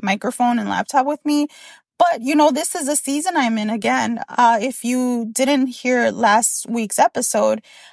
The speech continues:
I had mentioned that I partnered with the Book Publishing Academy. I am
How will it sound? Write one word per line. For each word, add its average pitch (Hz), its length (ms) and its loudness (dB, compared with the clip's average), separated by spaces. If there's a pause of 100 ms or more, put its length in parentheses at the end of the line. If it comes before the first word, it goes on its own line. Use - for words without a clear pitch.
I 277 140 2
had 381 180 4
mentioned 277 400 2
that 240 80 4
I 220 120 2
partnered 262 680 0
with 214 320 -2
the 220 80 -4
Book 214 240 -2
Publishing 202 480 -2
Academy. 254 720 0 (340)
I 233 320 2
am 226 420 4